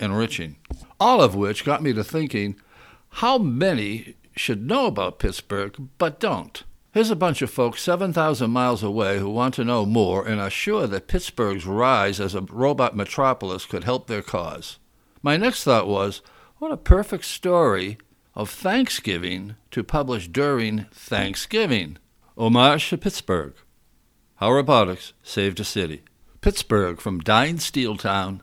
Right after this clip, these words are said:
to global robotics hub. I asked good friend Henry Leonard, lifelong Pittsburgh resident and a former writer for the Pittsburgh Business Times, to share with our readers how Pittsburgh pulled off this remarkable renaissance.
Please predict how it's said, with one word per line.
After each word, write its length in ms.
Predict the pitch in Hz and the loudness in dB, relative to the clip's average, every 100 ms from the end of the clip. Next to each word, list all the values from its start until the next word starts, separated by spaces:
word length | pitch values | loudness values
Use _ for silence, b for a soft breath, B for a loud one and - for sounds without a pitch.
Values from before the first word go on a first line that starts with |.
| - | -10
to 100 | 85 | -10
global 480 | 92 101 104 104 92 | -2 0 0 -2 -4
robotics 520 | 90 85 90 90 - | -6 -2 -2 -2 -8
hub. 280 | 87 76 69 - - _ _ _ B B B | -10 -10 -14 -20 -20 _ _ _ B B B
I 120 | 135 | -2
asked 300 | 196 233 - | 0 -2 -2
good 200 | 175 147 | -2 -2
friend 380 | - 147 110 98 | -2 0 0 -2
Henry 320 | 120 139 104 | -2 -2 -2
Leonard, 540 | 95 117 101 82 95 - - | 0 0 0 -2 -8 -12 -10
lifelong 600 | 98 113 - 117 110 104 | -2 -2 -2 -4 -4 -4
Pittsburgh 500 | 135 - - 104 87 | -6 -8 -4 -4 -2
resident 540 | 101 107 82 80 85 | 0 0 -2 -8 -10
and 120 | 90 87 | -8 -10
a 60 | |
former 460 | - 110 113 98 87 | -6 -2 -2 -2 -2
writer 340 | 98 104 87 | -2 -2 -4
for 140 | - 85 | -8 -10
the 100 | 82 | -4
Pittsburgh 560 | - - - 95 80 | -4 -4 -4 -4 -4
Business 400 | 104 92 87 - | -6 -6 -6 -10
Times, 600 | - 113 85 76 80 - _ | -4 -2 -2 -6 -10 -14 _
to 100 | - | -6
share 380 | 113 - 196 208 | -2 0 0 0
with 200 | 147 - | -2 -4
our 300 | 156 190 143 | -2 0 0
readers 460 | 120 151 98 95 - | 0 0 -2 -4 0
how 160 | 120 | -2
Pittsburgh 720 | 113 - 190 - 90 90 90 - | -2 -6 -6 -6 -4 -4 -6 -2
pulled 260 | 175 147 | 0 2
off 280 | 139 95 92 | 2 2 0
this 180 | 95 - | -8 -6
remarkable 580 | 92 101 110 - 90 92 | -4 0 0 -2 -4 -2
renaissance. 800 | 101 95 - 76 76 - - | -2 -2 -6 -8 -10 -16 -18